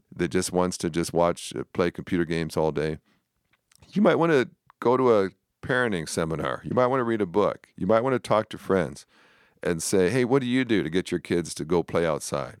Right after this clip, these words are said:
or to make friends?" But if you just shrug your shoulders and say, "Well, I'm not a leader," then your kids are gonna suffer. And I would think if you have even one child that you're responsible for, you'd wanna learn how to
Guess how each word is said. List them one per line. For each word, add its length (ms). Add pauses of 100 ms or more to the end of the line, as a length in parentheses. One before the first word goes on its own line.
or 260
to 120
make 240
friends?" 480 (180)
But 240
if 160
you 80
just 320
shrug 340
your 120
shoulders 500
and 80
say, 220
"Well, 160
I'm 80
not 180
a 40
leader," 500
then 580
your 120
kids 220
are 60
gonna 160
suffer. 600
And 200
I 120
would 160
think 340 (540)
if 180
you 160
have 380 (120)
even 240
one 240
child 600 (220)
that 200
you're 80
responsible 640
for, 500 (560)
you'd 200
wanna 200
learn 220
how 160
to 200